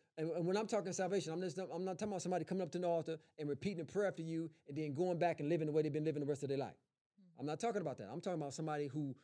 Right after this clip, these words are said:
Speaker 1: who is discipled, who's trained, who's equipped, who we focus on teaching them financial literacy and building them up economically and strengthening them and making sure that they're doing the right things to maintain their health and making sure that they're, uh, involved in developing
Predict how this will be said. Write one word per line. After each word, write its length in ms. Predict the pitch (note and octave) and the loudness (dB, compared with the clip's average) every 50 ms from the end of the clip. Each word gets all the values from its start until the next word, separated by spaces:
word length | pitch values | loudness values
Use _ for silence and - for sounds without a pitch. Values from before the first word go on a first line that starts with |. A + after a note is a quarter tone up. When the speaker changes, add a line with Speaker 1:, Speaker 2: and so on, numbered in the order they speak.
| _ _ _ | _ _ _
Speaker 1:
who 120 | E3 F3 - | -4 0 0
is 120 | F#3 - | 0 0
discipled, 680 | A2+ C#3+ D3 - - - F3 F#3+ F#3+ D#3+ C3 C#3 C3+ - - | 0 -2 -2 0 -2 -2 -2 0 0 -2 -2 -4 -6 -4 -4
who's 220 | D#3 C#3 B2 - - | -6 -6 -6 -8 -10
trained, 380 | - - G#3 G3+ F3 D#3 C3+ - | -8 -4 -4 -4 -4 -4 -6 -6
who's 180 | D3 C#3+ B2+ | -6 -4 -4
equipped, 380 | B2+ G#2 - - A#3+ - - - | -4 -6 -6 -2 -2 -2 0 0
who 100 | D3+ D#3 | -2 0
we 140 | D3+ D#3 C#3+ | 0 0 -4
focus 400 | - - - G#3+ G3 C#3 C#3+ C3+ | -4 -2 -2 -2 0 0 -2 -4
on 160 | C#3+ C3+ B2 - - - _ _ _ _ | -2 -4 -4 -6 -10 -18 _ _ _ _
teaching 320 | - A#3 A3 - E3+ E3 | 0 0 0 2 0 -2
them 160 | D#3 D3 C3 C3 - _ _ _ | 0 -2 -2 -4 -8 _ _ _
financial 400 | E3 F3 E3+ F3 F3 D#3+ - D#3 | -2 -2 0 0 -2 -2 -4 -4
literacy 320 | D#3+ E3+ D#3 D3 C3+ - | -2 -2 -2 -2 -4 -4
and 160 | C3 B2 C3 B2 | -4 -4 -2 2
building 300 | E3+ G#3+ G#3 F3+ F#3 F3+ | 4 4 6 6 4 2
them 140 | E3+ E3+ | 2 0
up 140 | E3 D3+ - | 0 -2 -2
economically 640 | F3+ C3 D3 D3 D3 C#3+ C#3 C#3 B2+ - C3 B2 A2+ - - _ | -6 -6 -4 -4 -4 -4 -4 -6 -6 -6 -6 -6 -6 -8 -12 _
and 100 | - C3+ | -8 -8
strengthening 440 | - - G3+ A3 - F#3 F3 E3 D#3 | -2 0 0 2 2 2 2 2 2
them 100 | C#3+ C#3 | 0 0
and 80 | C3+ D3+ | 2 0
making 200 | E3+ D3+ D3+ C3+ | 0 0 -2 -4
sure 140 | - D#3+ | -4 -2
that 160 | C#3+ D3+ C#3+ D3+ | 0 0 2 2
they're 160 | D3+ D3 C3+ | 2 2 2
doing 260 | C3+ - F#3+ G#3 F#3+ | 0 2 2 2 2
the 60 | F3 | 2
right 180 | D#3+ D#3 C#3+ - | 2 0 0 0
things 140 | D#3 D3 A#2+ | -2 -2 0
to 40 | C3+ | 0
maintain 380 | D3 D#3+ D#3 C3 - D3+ D3 | 0 0 0 -2 -2 -2 -2
their 120 | C#3 C#3 B2+ | -2 -2 -2
health 200 | C#3 C3+ B2 - | -4 -4 -6 -6
and 120 | A#2+ B2+ | -4 -2
making 220 | D3 D#3 D#3 D#3+ C#3+ | -2 -2 -2 -4 -4
sure 160 | - E3 D#3 | -2 -2 0
that 180 | C#3 C#3+ C#3 | 0 0 2
they're, 240 | D3 D3+ C#3+ C#3 C3+ - - _ _ _ _ - | 2 2 2 2 0 -6 -14 _ _ _ _ -6
uh, 100 | C3+ C3 - G3 | -6 -4 -2 -2
involved 640 | D#3+ D3 B2 C3+ F3+ F#3+ F#3 F3 E3 D#3 C#3+ C#3 - | -2 -2 -2 -2 -4 -4 -2 -2 -2 -2 -2 -4 -4
in 180 | E3 D3+ C3+ A#2+ - _ _ - | -4 -4 -4 -6 -8 _ _ -14
developing 640 | D3 C#3 A#2+ A#2 F3+ F#3 F#3 F3 - - D#3 D#3 D3 | -12 -10 -4 -2 0 0 0 -2 -4 -4 -6 -6 -6